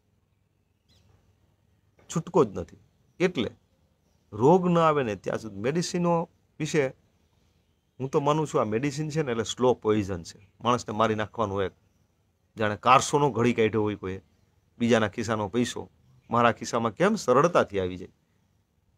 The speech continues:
લોકો મને સારોય કહે, ડાયોય કહે, વ્હાઇટ કોલરય કહે, અને હું બીજાને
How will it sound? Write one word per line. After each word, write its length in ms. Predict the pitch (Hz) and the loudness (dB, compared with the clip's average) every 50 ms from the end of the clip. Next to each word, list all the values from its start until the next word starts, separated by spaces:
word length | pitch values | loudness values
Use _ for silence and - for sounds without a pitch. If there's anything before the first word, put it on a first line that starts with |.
| _ _ _ _ _ _ - | _ _ _ _ _ _ -4
લોકો 280 | 113 117 120 - - 113 | -2 -2 -2 0 0 -2
મને 180 | 107 107 101 | 0 -2 -4
સારોય 380 | 98 - 139 123 127 127 123 120 | -2 2 2 4 6 4 4 2
કહે, 320 | 117 - 120 117 120 113 | 0 -2 -2 0 0 0
ડાયોય 360 | 104 104 110 120 120 120 117 110 | 0 2 2 2 4 2 0 -2
કહે, 280 | - 113 110 107 104 | -6 -6 -6 -6 -6
વ્હાઇટ 280 | - 95 107 107 104 - | -2 0 0 0 0 -2
કોલરય 440 | - - 117 117 117 113 113 107 101 | -4 -2 2 2 2 2 0 -4 -4
કહે, 240 | _ - 117 113 101 - _ _ _ _ _ _ _ _ _ _ _ _ _ _ _ - - | _ -10 -10 -10 -10 -10 _ _ _ _ _ _ _ _ _ _ _ _ _ _ _ -10 -8
અને 160 | 113 110 107 | -6 -4 -4
હું 260 | 98 110 135 143 123 | -2 -2 -2 -2 0
બીજાને 420 | 113 131 127 131 123 110 98 90 | 0 2 2 2 2 2 -2 -6